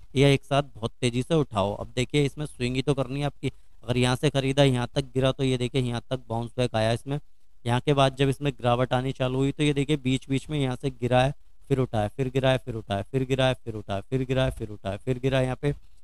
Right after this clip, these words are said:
फिर देखिए यहाँ से बढ़ा है, फिर थोड़ा सा गिरा है। तो ये देखिए regular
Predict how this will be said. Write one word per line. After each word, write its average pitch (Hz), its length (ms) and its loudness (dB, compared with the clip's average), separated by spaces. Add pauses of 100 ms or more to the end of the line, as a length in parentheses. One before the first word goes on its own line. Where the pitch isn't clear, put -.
(160)
फिर 151 120 6
देखिए 143 300 2
यहाँ 131 120 0
से 135 120 -2
बढ़ा 120 340 0
है, 120 80 0
फिर 135 220 -6
थोड़ा 123 280 -2
सा 123 120 -2
गिरा 123 240 0
है। 131 80 -2 (360)
तो 160 60 2
ये 170 100 6
देखिए 175 320 0
regular 135 500 4